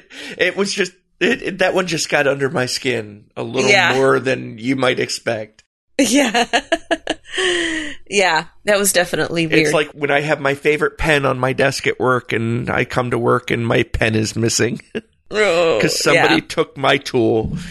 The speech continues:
Speaker 2: Yeah. Yeah, de-, definitely a perversion there of, of something that,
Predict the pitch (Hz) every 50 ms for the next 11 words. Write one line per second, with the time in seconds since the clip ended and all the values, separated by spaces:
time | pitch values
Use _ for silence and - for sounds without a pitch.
0 | - - - - - - - 175 190 175 165 165 170 - - - - - - -
1 | - - - _ _ - 180 165 160 160 165 240 240 240 - - 196 240 247 -
2 | 247 185 - 160 185 180 165 160 - - 180 160 170 151 151 156 - 156 151 143
3 | 151 151 147 143 147 147 143 143 143 - - - - - 160 147 - - 170 170
4 | 165 165 175 165 151 151 147 143 - -